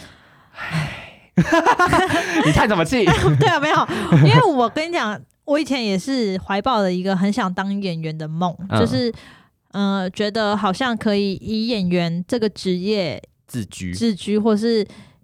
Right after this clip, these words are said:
Speaker 2: 就是一辈子就做，走这条路，
Speaker 1: 嗯。
Speaker 2: 因为毕竟演戏这件事情，
Speaker 1: 你也是干了很久。
Speaker 2: 对啊，而且每一，每演一出戏就会有不同的心路历程。
Speaker 1: 嗯。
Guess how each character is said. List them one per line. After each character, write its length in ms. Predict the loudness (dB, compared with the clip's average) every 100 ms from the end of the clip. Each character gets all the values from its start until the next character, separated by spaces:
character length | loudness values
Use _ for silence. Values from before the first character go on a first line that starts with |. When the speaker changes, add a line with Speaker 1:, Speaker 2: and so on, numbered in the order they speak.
| _ _
Speaker 2:
就 120 | -4 -2
是 80 |
一 140 | -2 -4
辈 180 | -4 -4
子 120 | -2
就 100 | -2
做， 260 | 0 -2 0
走 220 | -2 -2
这 140 | -2
条 300 | -2 -2 -4
路， 280 | -4 -4 -4 -2
Speaker 1:
嗯。 120 | 0
Speaker 2:
因 120 | 0
为 60 | 0
毕 180 | -2
竟 340 | -2 -4 -6 -8
演 180 | -4 -2
戏 200 | 0 -2
这 100 | 0
件 180 | 0 -2
事 200 | -2 -4
情， 340 | -2 -2 -2
Speaker 1:
你 80 | 0
也 100 | 0
是 140 | 0 -2
干 180 | -2
了 80 | -2
很 200 | -2 -4
久。 280 | -6 -8 -4
Speaker 2:
对 120 | 0 2
啊， 140 | 2
而 100 | 0
且 320 | 0 -2 -2 -2
每 260 | -2 -2
一， 100 | -2 -4
每 160 | -6
演 200 | -4 -4
一 80 | -4
出 240 | -2 -2
戏 320 | -2 -2 -2 0
就 160 | 2
会 120 | 4
有 80 | 2
不 120 | 0
同 200 | -2 0
的 100 | 0
心 240 | -2 -4 -2
路 160 | 0
历 220 | 0 -2 -6
程。 260 | -8 -6 -4
Speaker 1:
嗯。 160 | -4